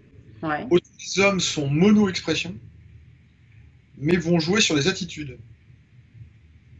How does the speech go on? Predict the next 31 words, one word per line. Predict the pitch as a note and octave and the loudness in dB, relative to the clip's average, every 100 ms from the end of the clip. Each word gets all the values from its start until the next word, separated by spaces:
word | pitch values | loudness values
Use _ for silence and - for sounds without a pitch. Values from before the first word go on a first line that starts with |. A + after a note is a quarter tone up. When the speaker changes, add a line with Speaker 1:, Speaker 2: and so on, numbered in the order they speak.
| - _ - - - - - - | -20 _ -20 -20 -20 -20 -20 -10
Speaker 1:
D'accord. | D4 D#4 G3+ - _ _ _ _ _ _ - - - - - - - - | -8 -8 -10 -14 _ _ _ _ _ _ -20 -20 -20 -20 -20 -20 -20 -10
Speaker 2:
Et | D3 | -4
en | C#3+ | -2
fait, | - A3 - | 2 0 0
ils | |
vont | C#3 C#3+ | -4 -6
projeter | C#3+ G#3 - G3+ | -2 0 0 -2
une | E3+ | -2
image | E3 G3+ G3+ | -2 -4 -4
par | D#3 | -4
leur | C#3+ E3+ | -2 -2
attitude. | E3 D#3+ C#3 C3 - - - - - - - - - - - - - - - - - - - - | -4 -10 -14 -16 -18 -20 -20 -20 -20 -20 -20 -20 -20 -20 -20 -20 -20 -20 -20 -20 -18 -16 -14 -10
Speaker 1:
D'accord. | - D#4 | -4 2
Speaker 2:
Les | D4+ | 2
femmes, | D4 - - - G#3+ G#3+ G#3 - D#3 | 2 -6 -16 -14 -12 -8 -8 -8 -6
euh, | C#3+ C#3+ C#3 C#3 C3+ | -4 -2 -2 0 -2
vont | B2 C#3+ C3+ | -4 -6 -2
projeter | F3+ F3 - | 0 0 0
une | D#3+ | -2
image | D#3 F#3 F#3+ | -2 0 0
sur, | - - D3+ C3+ | -2 -4 -2 2
euh, | B2 A#2+ A#2+ - - - | 4 4 0 -16 -16 0
leur, | C3+ C#3+ - - D#3 | 2 2 -2 -8 -4
elles | D3 | 0
savent | - F#3 | 2 2
jouer | D3+ E3 E3+ | 2 0 0
du, | C#3 C3+ C3+ C3 B2+ | -2 -8 -6 -8 -8
du | C3+ | -6
regard, | B2+ D#3 E3 | -2 2 2
du | D3 | 0
sourire | - C#3 F3 | -8 -6 -6